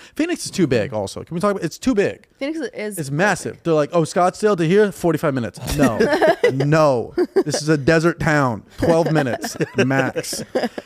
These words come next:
Speaker 1: But, um, so I did my two shows Wednesday, Thursday, and then I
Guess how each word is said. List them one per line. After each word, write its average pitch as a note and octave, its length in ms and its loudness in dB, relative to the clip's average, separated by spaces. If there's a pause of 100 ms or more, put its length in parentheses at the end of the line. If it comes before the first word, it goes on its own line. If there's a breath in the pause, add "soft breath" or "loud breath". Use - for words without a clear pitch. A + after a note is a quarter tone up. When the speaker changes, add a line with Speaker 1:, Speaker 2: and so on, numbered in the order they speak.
(380 loud breath)
Speaker 1:
But, B2 260 2
um, A2 340 0
so - 260 -2
I C#3 200 0
did D3+ 160 -2
my C3 160 0
two - 160 -6
shows B2 220 -4
Wednesday, A#2+ 200 -4
Thursday, A2+ 300 -2
and G#2 100 -8
then A2+ 80 -4
I G#2 200 -4